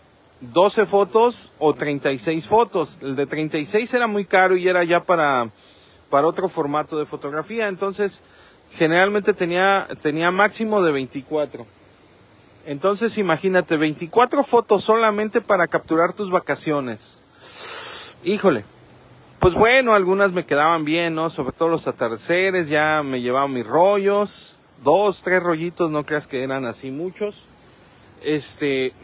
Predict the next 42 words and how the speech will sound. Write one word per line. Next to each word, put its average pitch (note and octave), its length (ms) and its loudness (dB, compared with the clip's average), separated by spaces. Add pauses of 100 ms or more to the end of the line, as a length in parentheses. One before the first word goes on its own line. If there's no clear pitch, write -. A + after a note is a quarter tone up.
(140)
eh, C3 80 -10
salía D3+ 380 -2
muy E3+ 180 2
caro, D#3 380 4
sigue A3 280 0
saliendo D3+ 400 2
muy C#3+ 180 -4
caro C#3+ 340 0
y C3 100 -6 (160)
revelar B2 480 0
todo. D#3+ 340 2 (400)
Y E3+ 120 4
antes, A#3 260 0
para G#3+ 160 2
poder G#3+ 260 6
ver A3+ 160 6
las A3+ 200 2
fotos, A3 320 0
pues - 160 -2
tenías E3+ 320 -2
que G3 120 -2
revelarlas. G#3 720 0
No F3+ 140 -4
había F#3+ 180 -2
forma F3+ 460 -2
de D3 140 -6
que A#2 540 -10
las B2 220 -4
vieras, F#3+ 400 0
porque - 300 -14
si A#2+ 140 -14
le A#2 120 -6
abrías D3 400 -2
al C3+ 140 -2
rollo, G3+ 360 0
pues C#3 200 -10
se A#2+ 100 -4
velaba. A2+ 440 -2 (440)
<laughs> - 920 -8
Y D#3 160 0
no F3+ 200 6
veías E3+ 440 4